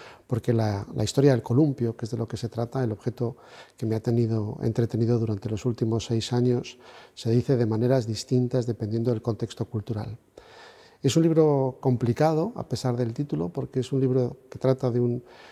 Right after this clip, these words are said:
de la historia de un objeto trivial, pero que sin embargo cuenta una historia mucho más universal. La pregunta que se plantea este libro es muy sencilla de formular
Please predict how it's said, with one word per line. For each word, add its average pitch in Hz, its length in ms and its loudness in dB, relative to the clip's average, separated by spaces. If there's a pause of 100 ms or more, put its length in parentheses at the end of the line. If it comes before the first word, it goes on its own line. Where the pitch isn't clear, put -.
(140)
de 123 80 -2
la 120 60 4
historia 139 240 2
de 131 80 2
un 131 60 4
objeto 131 340 -2
trivial, 131 500 2
pero 123 140 0
que 117 80 -2
sin 123 140 0
embargo 120 220 0
cuenta 123 260 -2
una 117 100 0
historia 120 480 -2
mucho 127 320 -4
más 113 220 -2
universal. 104 580 -2 (640)
La 120 160 2
pregunta 123 400 2
que - 120 -4
se 131 140 0
plantea 117 760 0
este 131 260 0
libro 135 460 2 (640)
es 135 180 2
muy 139 220 4
sencilla 143 440 0
de 131 80 2
formular 131 640 0